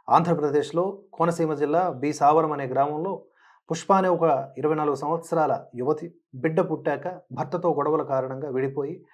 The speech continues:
షేక్ సమా అనే మెకానిక్‌తో సహజీవనం చేస్తోంది. అయితే ఆ యువతిని వ్యభిచారం వ్యాపారం చేయమని బలవంత పెట్టాడు వాడు.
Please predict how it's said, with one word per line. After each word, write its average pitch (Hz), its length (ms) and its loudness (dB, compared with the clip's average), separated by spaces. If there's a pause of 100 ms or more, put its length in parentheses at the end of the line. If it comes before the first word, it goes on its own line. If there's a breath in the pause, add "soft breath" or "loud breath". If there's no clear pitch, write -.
(160 soft breath)
షేక్ 175 320 0
సమా 147 400 0 (200)
అనే 147 140 -2
మెకానిక్‌తో 143 800 -2
సహజీవనం 139 500 -4 (120)
చేస్తోంది. - 380 -14 (600 soft breath)
అయితే 160 460 0 (320)
ఆ 135 40 2
యువతిని 185 420 2
వ్యభిచారం 202 580 8
వ్యాపారం 175 420 4
చేయమని 156 360 0
బలవంత 135 380 -2
పెట్టాడు 120 280 -8
వాడు. 113 180 -8